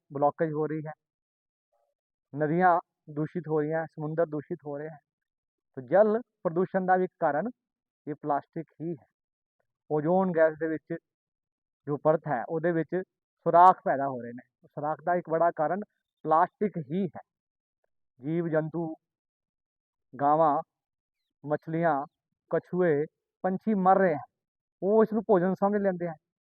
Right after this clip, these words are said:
ਭੋਜਨ ਦੇ ਭੁਲੇਖੇ ਖਾ ਲੈਂਦੇ ਆ, ਉਹ ਮਰ ਜਾਂਦੇ ਹਨ। ਤੋ ਜੀਵ ਜੰਤੂਆਂ ਦੇ ਘਟਣ ਦਾ ਕਾਰਨ ਇੱਕ ਪਲਾਸਟਿਕ ਰੂਪੀ ਇਹ ਰਾਖਸ਼ ਹੀ ਹੈ। ਤੋ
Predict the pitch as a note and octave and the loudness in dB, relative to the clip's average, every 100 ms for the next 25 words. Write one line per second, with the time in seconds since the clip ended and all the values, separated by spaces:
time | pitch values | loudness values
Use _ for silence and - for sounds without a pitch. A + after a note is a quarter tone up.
0 | _ _ - F3 D3+ F3 F#3+ F#3+ E3 - | _ _ -2 -2 0 0 -2 0 -4 -4
1 | F3+ - D3+ F#3 F3 F#3 G3+ G3+ G#3 G#3 | -6 -6 -4 -2 -2 -4 -6 -4 -4 -4
2 | F#3 - E3 _ _ _ _ - D#3 D3 | -8 -10 -18 _ _ _ _ -12 -8 -4
3 | G3 F#3 F#3 F#3 G3 F#3+ F3 - _ _ | -4 -2 -4 -2 0 0 -2 -4 _ _
4 | _ _ F#3+ E3+ F#3+ G3 F#3 E3 D#3+ F3 | _ _ 0 2 2 2 2 0 0 -2
5 | E3 - A#3+ _ _ _ _ - D#3+ D#3+ | -6 -6 -8 _ _ _ _ -6 0 0
6 | - - F#3 F#3+ G3+ _ _ D#3+ D3 F3 | -2 -6 -6 -6 -8 _ _ -10 -8 -6
7 | D#3 E3 D3 C#3 _ D#3 - E3+ A#2 _ | -4 -2 -2 -4 _ -14 -10 -12 -12 _
8 | _ _ _ _ _ _ - C#3+ D3+ D3 | _ _ _ _ _ _ -10 -6 -4 -4